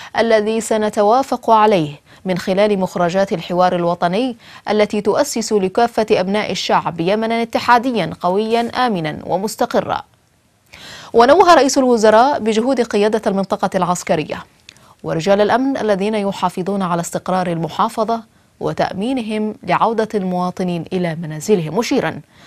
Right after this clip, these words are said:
إلى عمق الرسائل التي ستتحقق من خلال هذا اليوم التاريخي، قائلا: "أنتم اليوم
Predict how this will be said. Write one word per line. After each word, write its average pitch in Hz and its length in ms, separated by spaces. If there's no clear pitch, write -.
إلى 190 140
عمق 226 440
الرسائل 226 580
التي 196 320
ستتحقق 196 760
من 180 140
خلال 190 380
هذا 175 280
اليوم 170 340
التاريخي، 156 720
قائلا: 220 460
"أنتم 208 320
اليوم 254 400